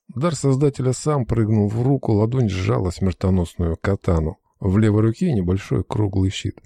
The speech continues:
«За мной!» Саян взмахнул катаной. Ноги сами отталкиваются от поваленных стволов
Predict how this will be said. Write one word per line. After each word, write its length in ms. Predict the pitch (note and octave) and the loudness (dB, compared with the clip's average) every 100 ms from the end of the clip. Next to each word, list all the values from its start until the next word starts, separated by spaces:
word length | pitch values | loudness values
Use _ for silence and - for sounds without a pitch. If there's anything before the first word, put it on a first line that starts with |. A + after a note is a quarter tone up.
| _ _ _ _ _ _ _ - | _ _ _ _ _ _ _ -6
«За 340 | G#2 C#3 F3 | 0 4 4
мной!» 1400 | F3+ F3+ F#3+ G3 G3 G3 G3 F#3+ F#3+ F#3+ F3+ E3+ D#3 C#3 | 4 4 4 4 4 2 2 2 2 2 2 0 0 -4
Саян 380 | B2+ B2 B2+ C#3 | -2 0 2 2
взмахнул 540 | A#2+ B2+ C3 C#3 C3+ B2 | -2 -2 -2 0 0 0
катаной. 680 | C3 B2+ C3+ A#2+ G#2+ F#2+ _ - | -4 -2 -2 0 0 -2 _ 0
Ноги 380 | A#2+ F3 F3 F3 | 4 4 4 0
сами 360 | - F#3+ E3 | 0 0 2
отталкиваются 720 | B2 - - C3+ - F#2 F2 - | 2 0 -2 -2 0 -2 0 -4
от 80 | |
поваленных 460 | - C#3+ D#3 G2 E2 | 0 0 2 2 0
стволов 520 | - G2 G2 A#2 G2+ | -2 0 2 2 -2